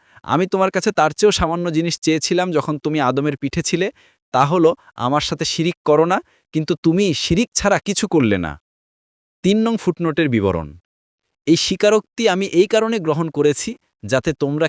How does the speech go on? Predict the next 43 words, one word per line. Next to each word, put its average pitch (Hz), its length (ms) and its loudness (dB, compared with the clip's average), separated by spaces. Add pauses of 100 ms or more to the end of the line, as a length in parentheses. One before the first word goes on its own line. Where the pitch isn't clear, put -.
কিয়ামতের 147 520 -2
দিন 147 200 0
এ 131 100 -2
কথা 127 220 -4
না 113 200 0
বলতে 165 280 -2
পারো 156 220 2
যে 120 180 0
আমরা 110 300 0
তো 139 120 -4
এই 131 60 -4
ব্যাপারে 117 340 0
অজ্ঞ 98 320 -2
ছিলাম। 76 480 -8 (420)
এতে 143 180 2
ইঙ্গিত 180 320 0
করা 185 180 4
হয়েছে 180 300 0
যে 147 240 0 (380)
এই 165 120 2
সৃষ্টিলগ্নে 175 680 0
তোমাদের 147 360 2
অন্তরে 139 400 -2
ঈমানের 135 320 0
মূল 147 260 0
এমনভাবে 151 560 0
স্থাপিত - 460 -6
হয়ে 139 240 2
গেছে 139 280 0 (400)
যে 120 100 -4
সামান্য 143 480 -2
একটু 165 200 -4
চিন্তা 143 360 -2
করলেই 151 420 0
তোমাদের 117 360 -2
পক্ষে - 380 -4 (380)
আল্লাহ 127 320 0
রব্বুল 123 340 0
আলামিনকে 117 560 0
পালনকর্তা 113 560 -4
স্বীকার 110 360 -2
না 113 200 0
করে 143 280 0